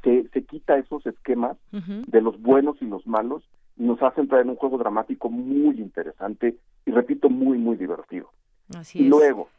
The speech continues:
Speaker 1: la otra
Speaker 2: A ver.
Speaker 1: recomendación, a ver si nos da tiempo de la tercera, ya tú me
Speaker 2: Sí,
Speaker 1: dirás.
Speaker 2: sí, sí, nos da
Speaker 1: Eh,
Speaker 2: tiempo.
Speaker 1: este, justo el uno de enero estrenó en México El Faro, la nueva película de Robert Eggers.
Speaker 2: Ujú.
Speaker 1: Eh,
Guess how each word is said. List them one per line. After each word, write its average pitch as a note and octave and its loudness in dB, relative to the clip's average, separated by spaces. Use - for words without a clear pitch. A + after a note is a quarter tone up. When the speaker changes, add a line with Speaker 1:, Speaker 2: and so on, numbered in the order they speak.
Speaker 1:
la B2+ 4
otra D3+ 2
Speaker 2:
A - 0
ver. D3+ -2
Speaker 1:
recomendación, A#2+ -2
a A2+ 0
ver B2+ 2
si D3 -12
nos C3+ -4
da C3 -2
tiempo C3 -8
de A2+ -6
la G2+ -2
tercera, B2 -4
ya A#2+ 0
tú C3+ -12
me B2+ -6
Speaker 2:
Sí, G#2+ -2
Speaker 1:
dirás. D#4 0
Speaker 2:
sí, C4 -6
sí, A#3 -8
nos G3+ -6
da F#3 -8
Speaker 1:
Eh, - -10
Speaker 2:
tiempo. - -8
Speaker 1:
este, C#3 2
justo G3 -2
el E3+ -4
uno F#3 -4
de D3 4
enero E3 0
estrenó D3+ 0
en B2+ -6
México C#3+ -4
El G#2+ -4
Faro, C3+ 2
la B2 -2
nueva C3 -2
película A#2+ -4
de A2+ 4
Robert B2 0
Eggers. B2+ -4
Speaker 2:
Ujú. F#3+ -14
Speaker 1:
Eh, A2 -2